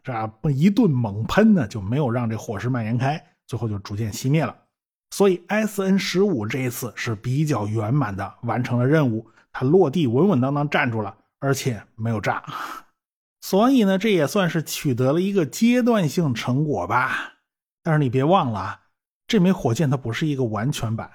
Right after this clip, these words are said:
它屁股上只有三台发动机啊，它也没有进入环绕地球的轨道，它只是飞到十公-，十几、十几公里的地方再飞回来。真正的星舰火箭是一个远比土星五号大得多的巨型火箭，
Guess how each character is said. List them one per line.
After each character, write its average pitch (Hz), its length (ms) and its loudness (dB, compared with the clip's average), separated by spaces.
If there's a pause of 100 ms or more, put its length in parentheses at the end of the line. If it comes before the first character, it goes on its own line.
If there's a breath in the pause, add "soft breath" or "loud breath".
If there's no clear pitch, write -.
它 151 80 -6
屁 208 240 0
股 139 80 4
上 127 180 2
只 127 80 -2
有 156 140 2
三 156 360 0
台 127 160 -4
发 117 200 -8
动 104 180 -6
机 101 220 -12
啊， - 80 -18 (420)
它 - 160 -2
也 202 140 4
没 135 100 2
有 196 100 4
进 196 160 0
入 156 120 2
环 131 180 -2
绕 147 100 2
地 139 160 -2
球 127 140 -2
的 131 80 0
轨 123 180 -8
道， 101 320 -10
它 - 80 -2
只 131 200 -4
是 113 80 -4
飞 190 120 0
到 175 120 0
十 147 240 -2
公-， 180 200 2
十 - 140 -2
几、 175 220 0
十 180 200 -2
几 156 120 -2
公 160 160 -2
里 110 100 -6
的 101 100 -4
地 139 160 0
方 117 160 -2
再 117 200 -6
飞 156 260 0
回 123 180 -2
来。 - 140 -14 (640)
真 311 260 2
正 294 240 0
的 113 100 -2
星 180 360 4
舰 170 200 0
火 110 240 -6
箭 117 240 -2
是 - 140 -6
一 160 80 -2
个 170 100 -2
远 135 360 0
比 185 160 0
土 131 260 -8
星 175 180 -2
五 123 160 -4
号 107 140 -6
大 143 240 -4
得 117 100 -4
多 170 200 0
的 165 80 -2
巨 190 360 0
型 110 240 -6
火 101 200 -10
箭， 98 300 -12